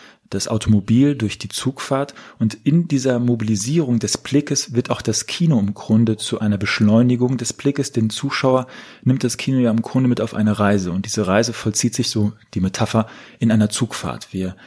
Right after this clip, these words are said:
reisen also mit dem Zug, der sich in dem Fall Kino nennt, durch Raum und Zeit und können dann die Welt sehen. Die Welt, die uns natürlich auch als ein Raum sich uns eröffnet.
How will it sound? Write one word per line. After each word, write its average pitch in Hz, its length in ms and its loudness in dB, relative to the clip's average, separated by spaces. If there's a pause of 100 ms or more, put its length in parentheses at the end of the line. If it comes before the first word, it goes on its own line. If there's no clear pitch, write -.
(160)
reisen 120 400 2
also 117 280 0
mit 117 300 0 (360)
dem 104 140 2
Zug, - 500 -2 (280)
der 107 100 -2
sich 107 180 -4
in 113 60 2
dem 110 140 4
Fall 107 180 -2
Kino 123 300 2
nennt, 120 340 2
durch 110 200 -8
Raum 107 160 0
und 101 140 -8
Zeit 107 460 -6
und 113 300 -4
können 110 220 2
dann 107 220 2
die 110 180 -2
Welt 113 400 2 (280)
sehen. 85 280 -2
Die 87 160 -6
Welt, 104 220 2
die 113 60 4
uns 104 140 0
natürlich - 360 -2
auch 104 280 0
als - 260 -4
ein 101 160 -2
Raum 95 340 2
sich 98 180 -8
uns 107 140 -6
eröffnet. 95 480 -4